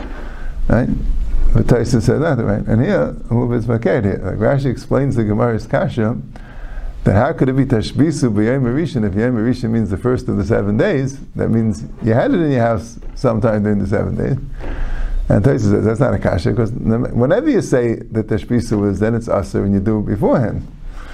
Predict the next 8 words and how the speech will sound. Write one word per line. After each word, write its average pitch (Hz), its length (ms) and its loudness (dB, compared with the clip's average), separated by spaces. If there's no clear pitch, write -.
Yeah, - 120 4
so 143 120 2
a 151 40 0
little 160 180 2
bit 131 140 2
schwer. 120 460 2
What's 120 340 -2
the, 107 520 2